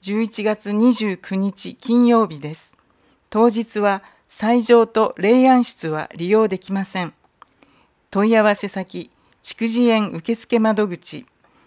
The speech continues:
電話九二六の一八九二。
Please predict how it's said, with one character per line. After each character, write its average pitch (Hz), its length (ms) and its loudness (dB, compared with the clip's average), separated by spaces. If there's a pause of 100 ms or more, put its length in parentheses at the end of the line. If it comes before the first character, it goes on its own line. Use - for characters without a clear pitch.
(140)
電 190 280 -2
話 175 260 -2 (220)
九 262 260 2
二 247 260 4
六 185 300 -6
の 156 220 -8 (100)
一 165 260 -8
八 202 300 -8
九 175 280 -12
二。 165 260 -10